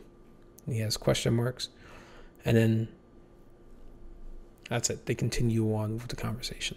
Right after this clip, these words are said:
So yeah, this guy is disgusting. I mean, there's nothing I can actually say in defense of him. This is defenseless, all right, dude? You're, like, walking out here like Sun Raku, but, like,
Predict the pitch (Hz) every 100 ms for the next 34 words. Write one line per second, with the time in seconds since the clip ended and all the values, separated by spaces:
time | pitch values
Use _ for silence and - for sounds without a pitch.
0 | - - 170 180 233 - - - 127 160
1 | 196 208 - 180 - 170 185 - 135 120
2 | - 151 175 170 156 - 170 143 196 202
3 | 175 131 147 - 135 131 147 - 135 127
4 | - 127 113 113 - - - - - -
5 | 135 120 110 110 - 147 - - 110 143
6 | - - - - - 143 139 123 120 135
7 | 143 - 117 123 - 113 117 113 - 123
8 | 131 123 127 123 - - 110 123 123 131
9 | 123 123 113 127 127 120 113 - 131 127
10 | 120 120 - 123 113 113 117 110 110